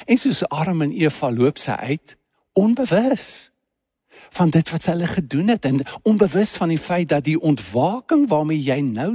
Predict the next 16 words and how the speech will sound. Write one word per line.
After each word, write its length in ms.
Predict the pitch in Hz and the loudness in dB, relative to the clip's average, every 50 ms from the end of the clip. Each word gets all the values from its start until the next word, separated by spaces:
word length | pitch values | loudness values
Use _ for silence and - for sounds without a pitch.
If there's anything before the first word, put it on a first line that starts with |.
| 226 | -4
sit, 360 | - - - - 110 113 - _ _ _ _ _ _ _ _ _ _ - | -4 -6 -6 -6 -6 -6 -8 _ _ _ _ _ _ _ _ _ _ 0
nie 100 | 247 269 | 0 0
goed 280 | - - - 311 - - 381 | 0 -2 -2 -2 0 0 0
is 140 | - - - - | 0 -2 -6 -2
vir 120 | - 127 110 | -2 -2 0
jou 200 | 104 95 95 95 95 90 | -2 -4 -4 -6 -6 -8
nie. 220 | 90 95 - - _ _ _ _ _ _ _ _ _ _ - | -12 -16 -18 -20 _ _ _ _ _ _ _ _ _ _ -6
En 80 | 151 151 190 | -2 0 2
dat 60 | 196 214 | 2 2
daar 200 | 196 208 214 214 | 2 2 4 2
'n 120 | 214 185 | 2 2
rede 380 | 160 160 175 233 302 320 311 220 | 0 -4 -2 -2 0 0 0 2
was 240 | 147 135 120 - | 0 0 -2 -2
hoekom 220 | - 123 - 135 127 | -4 -2 0 0 0
daar 160 | 113 104 110 | 0 -2 -4
word 280 | 104 110 101 101 113 | -4 -4 -4 -6 -6